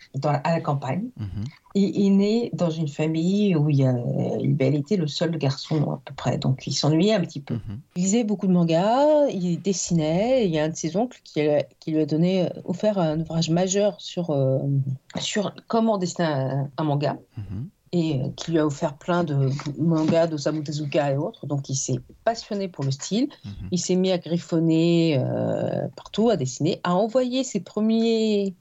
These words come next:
Speaker 1: ses premières histoires aux
Speaker 2: Mhm.
Speaker 1: magazines de publication, parce qu'au Japon, on publie d'abord le manga en magazine. Et après, si c'est intéressant, ça devient un volume à part dédié. Et il a été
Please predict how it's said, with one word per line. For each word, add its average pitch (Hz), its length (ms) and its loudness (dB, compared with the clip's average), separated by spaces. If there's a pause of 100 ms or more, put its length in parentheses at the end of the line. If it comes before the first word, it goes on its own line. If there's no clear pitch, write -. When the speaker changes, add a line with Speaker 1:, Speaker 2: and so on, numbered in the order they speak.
Speaker 1:
ses - 180 -10
premières 202 460 0
histoires 190 520 0
aux 233 140 2
Speaker 2:
Mhm. 185 60 0
Speaker 1:
magazines 180 420 0
de 170 100 0
publication, 151 640 -4
parce - 200 -8
qu'au 160 160 -2
Japon, 165 320 0
on 139 480 2
publie 180 340 0
d'abord 185 260 0
le 180 60 2
manga 180 400 0
en 180 80 -6
magazine. 175 640 0 (400)
Et 123 60 -2
après, 180 220 -2
si 180 140 -8
c'est 170 140 -2
intéressant, 160 560 -2
ça 160 240 -4
devient 156 460 -2 (140)
un 156 140 -2
volume 156 540 0
à 139 100 -4
part 143 240 -2
dédié. 131 380 -4 (140)
Et 269 340 0
il 202 260 0
a 220 80 2
été 240 300 -2